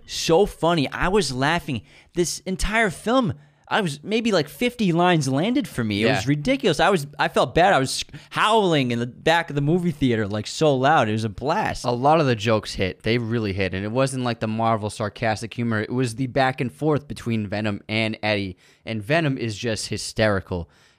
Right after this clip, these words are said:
Speaker 2: He cracks you up the whole time. And what's really cool is the way Tom Hardy performed, uh, in these scenes is he had experience using, playing two characters before in the movie Legend when he played identical twins, the Kray brothers. And what he would do, and he did this concept for,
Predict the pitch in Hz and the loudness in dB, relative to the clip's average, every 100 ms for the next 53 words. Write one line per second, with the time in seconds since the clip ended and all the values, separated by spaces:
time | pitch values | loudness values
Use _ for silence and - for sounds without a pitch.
0 | _ - 156 147 - 151 151 - 131 - | _ -10 -8 -6 -2 -2 -2 -4 -4 -4
1 | 107 113 - 120 113 101 - _ _ 139 | -2 -4 -2 0 0 -2 -6 _ _ -6
2 | 147 165 147 160 156 120 127 135 139 131 | -4 -2 -2 -2 -2 -2 -4 -2 0 -2
3 | - _ _ - 143 120 135 135 123 120 | -8 _ _ -2 0 0 0 0 -2 -6
4 | - 143 151 135 - - _ 117 113 117 | -6 0 2 0 -2 -14 _ -2 0 0
5 | 120 117 113 - 180 170 135 139 110 - | -2 -2 -2 -4 -2 0 -2 -2 -4 -8
6 | _ _ _ _ - 139 160 185 - - | _ _ _ _ -6 0 0 0 -4 -2
7 | 165 151 131 131 127 107 117 - 131 117 | 0 2 0 0 -2 -2 -8 -4 -2 -2
8 | - 123 - 120 123 - 104 92 - - | -4 -6 0 0 0 -4 -8 -6 -12 -16
9 | _ 101 107 101 107 - 107 104 107 101 | _ -10 -2 -2 -2 -4 -4 -2 -4 -4
10 | 95 120 107 92 92 95 - 101 92 98 | -2 -2 -2 -6 -6 -6 -6 -4 -4 -6
11 | - - - 107 101 - 95 113 117 101 | -8 -14 -12 -10 -10 -10 -8 -4 -2 -2
12 | 92 90 - - _ _ _ _ - 123 | -4 -6 -8 -16 _ _ _ _ -4 -4
13 | 117 117 110 98 135 123 107 104 104 104 | -2 -4 -4 -2 0 2 0 -2 -4 -6
14 | - 113 104 - 107 - 104 98 | -6 -4 -6 -4 -6 -6 -4 -4